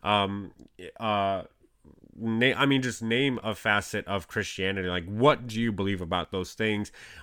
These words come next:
Um, because those are just as important, right? Like, if you, if you just say, like, "Well, I go to church and that's phenomenal and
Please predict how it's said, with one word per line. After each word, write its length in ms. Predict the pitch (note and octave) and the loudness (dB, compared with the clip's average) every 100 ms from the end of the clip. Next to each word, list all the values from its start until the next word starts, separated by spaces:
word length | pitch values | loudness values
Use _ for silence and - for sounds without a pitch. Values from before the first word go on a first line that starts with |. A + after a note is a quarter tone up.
| - | 0
Um, 340 | G#2 G2+ F#2 - | 0 0 -4 -8
because 360 | G#2 A#2+ B2+ G#2 | -2 2 2 2
those 280 | A2+ B2+ B2+ | 2 4 4
are 120 | A2 | 0
just 480 | G2 F#2 A2+ A2 - | 0 0 2 2 -2
as 400 | G2 G2 F#2+ - - | 0 0 0 -6 -6
important, 640 | G2+ - B2 C#3 E2 D#2+ | -6 2 4 4 -2 0
right? 200 | G2 - | 2 2
Like, 260 | G2+ F2 - | 0 -2 -4
if 260 | A2 - | -8 -2
you, 320 | A2 A#2+ B2 - _ - | 2 4 4 -2 _ -8
if 200 | A2 B2 | -6 -2
you 320 | A#2+ A#2+ - _ A2 | -2 -2 -6 _ -8
just 180 | A2 | -6
say, 120 | - A2+ | -2 -2
like, 160 | G#2+ | 0
"Well, 120 | B2 | 0
I 160 | A#2 A#2 | 0 0
go 160 | A#2 G#2+ | 0 -2
to 120 | G2+ | -2
church 520 | - G2 F2 - - | -2 0 0 -2 -6
and 440 | A2 G#2+ G2 G2 F#2 | 0 2 2 -2 -2
that's 220 | A2+ - | -2 -4
phenomenal 640 | - G2+ F#2+ F2+ F2+ F2+ | -6 -2 0 0 -2 -2
and 300 | - A2+ A2+ | 0 2 2